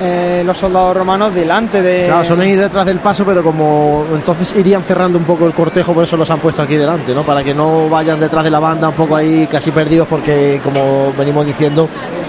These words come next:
Speaker 2: esta hermandad del cautivo todavía no procesiona el paso de palio de María Santísima de la Trinidad.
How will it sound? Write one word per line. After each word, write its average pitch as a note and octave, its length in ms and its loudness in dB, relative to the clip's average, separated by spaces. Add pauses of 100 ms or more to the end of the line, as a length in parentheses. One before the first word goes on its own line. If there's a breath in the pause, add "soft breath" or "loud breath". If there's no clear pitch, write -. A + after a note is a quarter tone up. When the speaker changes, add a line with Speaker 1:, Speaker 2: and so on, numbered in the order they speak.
(120)
Speaker 2:
esta D#3 220 0
hermandad D#3 300 0
del D#3+ 80 -2
cautivo D#3+ 340 2
todavía D3+ 280 0
no D3+ 120 0
procesiona D#3 540 0
el C#3+ 60 -2
paso D3+ 240 -2
de D3+ 100 2
palio D3+ 360 2
de D3 400 2
María C#3+ 160 0
Santísima C#3+ 480 -2
de C#3+ 60 0
la C#3 100 0
Trinidad. C#3+ 400 0